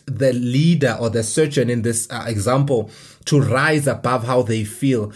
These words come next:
and ensure that the quality of work is based on the expertise that they have and the love that they have for the profession and the servitude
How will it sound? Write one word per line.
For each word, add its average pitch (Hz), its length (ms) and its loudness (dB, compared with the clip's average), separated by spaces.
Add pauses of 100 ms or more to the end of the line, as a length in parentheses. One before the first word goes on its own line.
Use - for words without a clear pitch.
(140)
and 123 160 -2
ensure 123 380 0
that 127 180 0
the 117 120 0
quality 143 500 -2
of 117 200 -2
work 117 380 0 (260)
is 107 200 -4
based 139 280 2
on 127 120 2
the 107 80 -2
expertise 117 640 -4
that 117 180 -2
they 113 140 0
have 117 360 -2 (300)
and 113 300 -2
the 117 100 0
love 123 460 2
that 117 180 -4
they 113 140 0
have 120 200 -2
for 117 100 -2
the 107 100 -2
profession 113 580 -2
and 107 140 -2
the 104 80 -2
servitude 120 840 -2